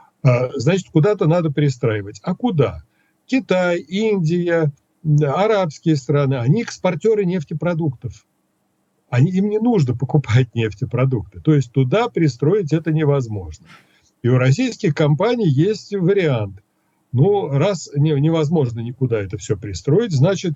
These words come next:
часть нефтеперерабатывающих заводов в России придётся прикрыть или сократить производство.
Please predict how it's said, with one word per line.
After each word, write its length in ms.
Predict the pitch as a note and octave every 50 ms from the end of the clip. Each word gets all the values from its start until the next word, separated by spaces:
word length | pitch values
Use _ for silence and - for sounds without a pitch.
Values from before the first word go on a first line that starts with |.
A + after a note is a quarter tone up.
| - _
часть 420 | - - G3 F#3+ E3+ C#3+ - - _
нефтеперерабатывающих 1300 | D3 A#2+ A2+ C3+ F3 D3 - - A#2 - C3 B2 B2 C3+ D3 D3 D3 C3 A2 A#2 A2 G#2+ G#2 - - G2+
заводов 460 | G2+ - A#2+ D3 B3+ C#4 C4 A#3+ D#3 -
в 40 | C#3+
России 260 | C3+ C3+ - B2+ A2
придётся 500 | G#2+ - A2+ A2 D3 G#3 G3 - - D#3
прикрыть 580 | C3 C#3+ D3+ C3+ - D3 D3 F3 G#3+ A3+ F#3 G3
или 120 | D#3 C3+
сократить 560 | A2 - B2 - B2+ A#2 A2 - A#2+ F#2+ F2
производство. 720 | - G#2 G2 G2 G2+ - F#3+ G#3+ G#3 D#3+ - - F#3 G3